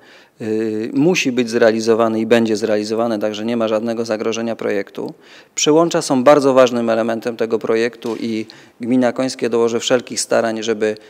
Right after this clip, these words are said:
je wykonać. Natomiast prawdą jest to, co burmistrz Obratański napisał w liście, że faktycznie, historycznie rzecz biorąc, no,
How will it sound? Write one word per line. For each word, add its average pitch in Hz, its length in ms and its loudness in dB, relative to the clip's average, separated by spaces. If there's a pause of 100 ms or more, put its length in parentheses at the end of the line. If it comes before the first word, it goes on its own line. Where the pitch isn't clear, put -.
(160)
je 110 200 -2
wykonać. 110 540 -2
Natomiast 151 440 -2
prawdą 139 380 4
jest 123 240 -2
to, 120 180 2
co 117 400 -2
burmistrz 120 340 -4
Obratański 120 540 -2
napisał 113 440 -4
w 110 80 -8
liście, 117 340 -2
że 110 160 0 (200)
faktycznie, 165 480 -2
historycznie 131 560 -4
rzecz 117 160 -4
biorąc, 127 360 2
no, 117 200 -2